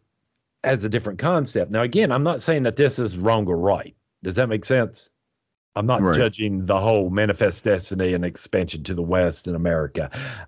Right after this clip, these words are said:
Speaker 1: I'm glad we did it, and I love our country and the whole nine yards, but that was an excuse to make these people feel justified and to get these people to move to the West and do this.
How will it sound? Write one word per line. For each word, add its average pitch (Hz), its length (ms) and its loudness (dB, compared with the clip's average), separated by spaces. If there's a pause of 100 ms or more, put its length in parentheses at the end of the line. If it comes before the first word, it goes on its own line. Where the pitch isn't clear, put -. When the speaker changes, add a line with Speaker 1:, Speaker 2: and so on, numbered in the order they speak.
(480)
Speaker 1:
I'm 110 140 2
glad 120 280 4
we 98 160 2
did 110 300 4
it, 107 140 2
and 95 120 -6
I 92 80 -2
love 98 320 2
our 98 100 2
country 98 460 -2
and 85 80 0
the 87 60 0
whole 98 160 0
nine 92 180 0
yards, 101 300 2
but 87 420 0 (720)
that 160 300 2
was 123 180 2
an 113 80 0
excuse 110 520 -2
to 107 80 -2
make 104 200 0
these 110 320 0
people 110 340 0
feel 95 220 2
justified 101 800 0
and 87 140 0
to 95 100 -2
get 98 300 0
these 92 180 -2
people 92 320 -2
to 90 180 -2
move 120 640 2 (280)
to 135 120 2
the 107 120 2
West 90 580 0
and 104 160 -2
do 92 180 2
this. - 520 -12